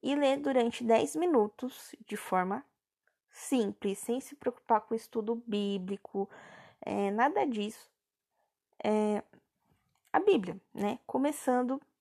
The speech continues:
pelos evangelhos. Então, ler os evangelhos em ordem: Mateus, Marcos, Lucas e João. E depois, nós vamos ler o livro A Vida de Cristo, tá bom?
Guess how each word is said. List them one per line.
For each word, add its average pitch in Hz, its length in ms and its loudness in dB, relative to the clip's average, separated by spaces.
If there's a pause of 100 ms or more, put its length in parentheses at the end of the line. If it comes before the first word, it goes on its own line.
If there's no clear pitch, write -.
(180)
pelos 233 300 6
evangelhos. 240 680 2
Então, 190 480 -2
ler 202 140 2
os 202 140 2
evangelhos 190 580 -2
em 254 140 -2
ordem: 220 340 2
Mateus, 208 640 -4
Marcos, 185 580 -6
Lucas 185 460 -6
e 175 80 -10
João. 220 360 -4 (800)
E 247 120 -2
depois, 240 760 2 (320)
nós 214 220 0
vamos 220 260 -2
ler 220 160 4
o 254 100 4
livro 214 480 -4
A 208 120 4
Vida 208 360 -2
de 220 200 -8
Cristo, 202 640 -10 (880)
tá 185 100 -2
bom? 185 260 -4